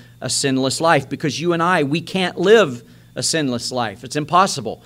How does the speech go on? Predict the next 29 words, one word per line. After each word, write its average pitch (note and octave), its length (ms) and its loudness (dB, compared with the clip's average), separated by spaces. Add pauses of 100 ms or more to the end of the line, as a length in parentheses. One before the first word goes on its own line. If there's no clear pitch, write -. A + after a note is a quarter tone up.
(200)
We D#3+ 180 4
needed F3 360 4
him G#3 340 4
to A3 140 2
live F#3 260 4
a E3 60 0
sinless F#3 500 -2
life D#3 420 4 (300)
for E3 280 4
us. D#3 520 2 (960)
Okay? D3 480 0 (320)
So D#3+ 140 -2
while D#3+ 160 8
Jesus G#3+ 440 2
personally, F#3 720 0
as D3 160 0
I D#3 80 4
said, C3+ 460 2
he C3 100 -2
was E3+ 140 -2
perfect F#3 520 2
in C#3 120 -2
every F3 240 0
way, B2+ 380 2 (420)
he D#3+ 180 -4
had D#3 300 0
to D#3 60 -4
fulfill D3 360 -2
righteousness, B2 720 -2